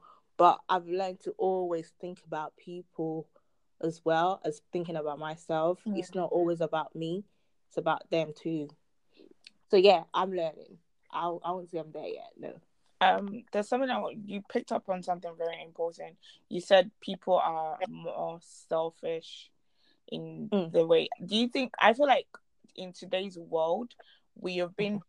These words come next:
Speaker 2: thought to be more selfish.
Speaker 1: Selfish,
Speaker 2: To
Speaker 1: yeah, I
Speaker 2: be,
Speaker 1: agree.
Speaker 2: to place yourself above everybody else's needs or wants. I think
Speaker 1: Yeah.
Speaker 2: you have to have a balance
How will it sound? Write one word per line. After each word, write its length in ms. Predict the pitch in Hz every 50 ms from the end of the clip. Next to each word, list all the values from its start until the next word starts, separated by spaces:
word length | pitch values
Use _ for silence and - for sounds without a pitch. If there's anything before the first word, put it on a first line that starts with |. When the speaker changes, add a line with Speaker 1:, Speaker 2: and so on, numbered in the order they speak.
| _ _ _ -
Speaker 2:
thought 240 | 208 202 190 175 - _ _ - - - _ -
to 120 | - 170 175
be 160 | 165 165 165
more 200 | 160 156 156 160
selfish. 720 | - - 131 123 - - - - - - - - - - -
Speaker 1:
Selfish, 600 | 160 160 165 165 - - 156 160 170 165 - - - -
Speaker 2:
To 140 | - 180 180
Speaker 1:
yeah, 200 | 180 165 160 165 175
I 120 | 175 170
Speaker 2:
be, 80 | 175 170
Speaker 1:
agree. 320 | - 170 170 165 165 165 - _ _ - -
Speaker 2:
to 100 | - 170
place 420 | - - 202 196 202 196 - -
yourself 520 | 170 165 165 - - 170 165 165 160 - _
above 520 | - 160 151 _ - 156 156 151 151 151 143 - _ _ _ _ _ _ _ _ _ _ _ _ _ _ _ _ _ -
everybody 460 | 165 156 160 147 - 160 151 143 -
else's 360 | 151 151 156 - - 151 - -
needs 420 | 151 151 151 147 151 147 - - -
or 200 | - 143 147 147
wants. 540 | 151 156 147 147 143 - - _ - - - _ - - - - _ _ - 170
I 80 | 185
think 100 | 185 226
Speaker 1:
Yeah. 220 | 226 190 - - - - -
Speaker 2:
you 140 | 190 175 170
have 200 | 165 185 185 -
to 100 | - 180 175
have 140 | 165 160
a 80 | 165 156
balance 720 | - _ - 139 147 156 160 170 185 220 233 247 262 -